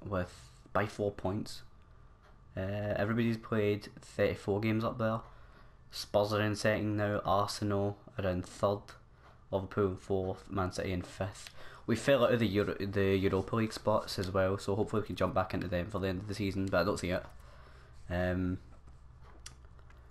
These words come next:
so Arsenal, also probably gonna beat us, but, um, we'll simulate this, we'll play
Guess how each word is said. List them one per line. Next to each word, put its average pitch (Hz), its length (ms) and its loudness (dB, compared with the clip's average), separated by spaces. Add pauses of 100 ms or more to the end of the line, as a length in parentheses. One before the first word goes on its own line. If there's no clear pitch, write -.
(260)
so - 380 0
Arsenal, 95 520 4 (880)
also 131 320 4
probably 98 400 0
gonna 95 180 2
beat 90 160 2
us, 127 220 0 (840)
but, 92 360 2
um, 92 580 -2 (920)
we'll - 80 -16
simulate 107 460 0
this, 92 260 0
we'll 92 100 -4
play 101 520 4